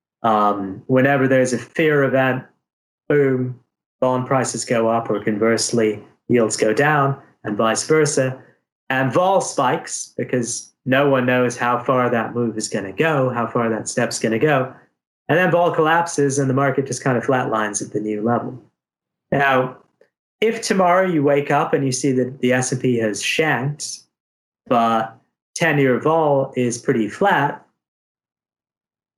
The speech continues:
you might be able to trade around the position. That's assuming that you're comfortable with the amount, the size that you have on.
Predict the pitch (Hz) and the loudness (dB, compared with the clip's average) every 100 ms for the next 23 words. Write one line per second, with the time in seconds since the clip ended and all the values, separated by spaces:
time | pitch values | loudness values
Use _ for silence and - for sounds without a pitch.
0 | _ _ 139 135 131 127 123 123 113 - | _ _ -2 0 2 0 0 -2 -2 -8
1 | - 117 110 104 98 95 98 104 107 - | -2 0 0 0 -2 -4 -8 -4 -4 -6
2 | - - 135 160 - - 131 - 208 190 | -10 -2 0 0 -4 -6 -6 0 2 4
3 | 180 165 143 135 135 - 160 147 151 139 | 2 0 0 0 0 -2 -4 -2 0 2
4 | 127 131 127 120 120 127 131 - - 117 | 2 0 0 0 0 0 -4 -8 -6 -4
5 | - - 131 127 117 107 107 110 101 107 | -2 0 2 2 0 -4 -4 -6 -4 -4
6 | 101 104 - | -4 -4 -6